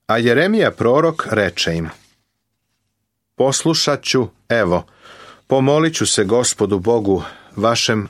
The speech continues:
po vašim rečima. I šta vam odgovori Gospod, kazat ću vam. Neću vam zatajiti ni reč.”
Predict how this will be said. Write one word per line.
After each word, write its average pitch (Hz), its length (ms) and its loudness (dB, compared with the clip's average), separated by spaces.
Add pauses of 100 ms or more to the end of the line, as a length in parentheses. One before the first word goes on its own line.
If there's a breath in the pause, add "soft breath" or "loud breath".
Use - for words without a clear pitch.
(140)
po 117 140 2
vašim 113 380 0
rečima. 95 540 0 (1160 loud breath)
I 127 100 0
šta 185 240 0
vam 185 180 2
odgovori 151 480 2
Gospod, 139 480 0
kazat 120 460 0
ću 85 160 -4
vam. 80 160 -4 (800)
Neću 113 460 0
vam 131 180 0
zatajiti 92 640 -4
ni 98 160 -2
reč.” - 520 -6